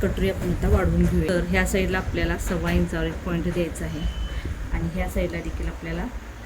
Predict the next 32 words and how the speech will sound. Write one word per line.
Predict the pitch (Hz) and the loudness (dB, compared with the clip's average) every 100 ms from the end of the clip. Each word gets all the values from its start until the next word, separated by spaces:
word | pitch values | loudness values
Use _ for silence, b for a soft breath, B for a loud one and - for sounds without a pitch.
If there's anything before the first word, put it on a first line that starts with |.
| - - | -8 -6
सव्वा | 170 170 196 - | -4 -4 -6 -6
एक | 196 196 | -6 -4
इंचावर | 185 170 170 170 | -4 -4 -4 -4
एक | 233 - | -4 -4
पॉइंट | 175 170 | -4 -4
द्यायचा | 156 151 147 147 | -6 -8 -8 -10
आहे. | - - - - - - | -12 -10 -10 -10 -12 -4
दोन्ही | 180 175 175 | 2 2 2
साईडला | 190 180 175 185 | -2 -2 -2 -2
सव्वा | 175 170 175 | -4 -4 -4
सव्वा | 175 | -2
इंचावर | 175 170 170 165 | 0 -2 -4 -4
आपण | 175 170 160 190 | -4 -4 -4 -2
पॉइंट | 180 175 175 | 0 0 -2
दिला | 175 170 175 - - - - - - - - | -2 -2 -2 -2 -6 -8 -10 -14 -10 -6 0
आणि | 185 185 175 | 2 4 4
ह्या | 175 | 2
दोन्हींचा | 175 180 175 180 185 | 2 4 4 2 -2
आपण | - 185 | -4 -4
सेंटर | 175 190 170 175 | 0 0 0 -2
काढून | 196 175 170 | 0 2 2
घेणार | 175 160 147 | 0 0 -2
आहोत. | 151 156 - - - - - - - - - - - - - | -6 -8 -10 -12 -10 -10 -10 -10 -10 -8 -8 -8 -8 -6 -4
तर | 185 175 | -4 -2
अशा | 170 185 | -4 -4
प्रकारे | 170 185 180 180 180 | -4 -4 -2 -2 0
तुम्ही | 185 180 - | -2 -2 -2
टेप | 185 180 - | -4 -6 -6
फोल्ड | 190 180 180 | -4 -4 -4
करून | 185 175 | -2 -2
देखील | 175 - | -2 -4
सेंटर | 214 208 175 | -4 -2 -2